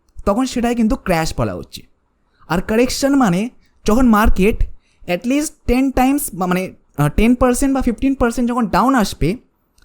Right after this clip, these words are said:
আবার ওপরে যাবে, তখন তাকে বলা হচ্ছে কারেকশন। যদি আপনি দেখেন যে, দেখুন এখানে নিচে দেখুন,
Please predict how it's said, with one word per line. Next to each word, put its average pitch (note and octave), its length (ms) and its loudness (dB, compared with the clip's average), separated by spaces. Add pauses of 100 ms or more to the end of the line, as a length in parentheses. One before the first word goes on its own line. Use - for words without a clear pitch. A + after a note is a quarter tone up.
আবার A3 200 2
ওপরে B3+ 240 2
যাবে, D3+ 300 0 (580)
তখন A#3+ 240 2
তাকে B3 180 0
বলা A#3 180 -2
হচ্ছে A#3 300 -4
কারেকশন। - 560 -4 (1300)
যদি G#3 180 2
আপনি C4+ 260 0
দেখেন F3+ 380 -4 (920)
যে, E3 220 -2
দেখুন F3 240 -2
এখানে F3 160 -2
নিচে G3 220 0
দেখুন, G3+ 400 0